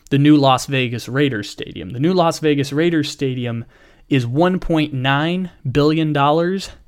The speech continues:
and seventy, uh, seven hundred and fifty million is being funded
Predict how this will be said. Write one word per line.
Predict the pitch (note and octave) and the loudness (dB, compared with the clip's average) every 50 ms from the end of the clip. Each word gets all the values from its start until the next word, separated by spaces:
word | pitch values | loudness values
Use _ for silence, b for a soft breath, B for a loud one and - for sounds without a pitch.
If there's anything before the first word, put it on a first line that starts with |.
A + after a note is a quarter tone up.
| _ - | _ -4
and | C3+ C3 A#2+ | -4 -2 -2
seventy, | - - - - - - F#3 E3+ F3 E3+ F3+ F#3 F3+ F3 F3+ F3+ - - - - - - | -4 -4 -4 -4 -2 0 2 2 2 2 0 -4 -2 -2 -4 -4 -6 -8 -12 -12 -4 0
uh, | D#3 C#3+ | 2 2
seven | C3+ - - F3+ F#3 G3+ | 2 2 0 0 0 0
hundred | F3 F3+ F#3+ F3 E3 | 0 0 0 0 0
and | D#3 C#3+ C3+ | 0 -2 -4
fifty | - - - F3 D#3+ - - E3+ D3+ | -4 -2 -2 -2 -2 -2 -6 -6 -4
million | C#3 C3+ C#3+ D3 D3 C3 G#2+ G#2 F#2+ F#2 - C3 b b b b b b b | -4 -2 0 0 -2 -2 -4 -8 -10 -12 -14 -16 b b b b b b b
is | b D3 C3 | b -4 -4
being | B2+ C#3+ C#3 C#3+ C3+ | -2 -2 -2 0 -2
funded | - - D#3+ C#3+ C#3 C3+ B2+ B2+ B2 B2 A#2+ | -2 0 0 0 0 0 -2 -2 -4 -6 -8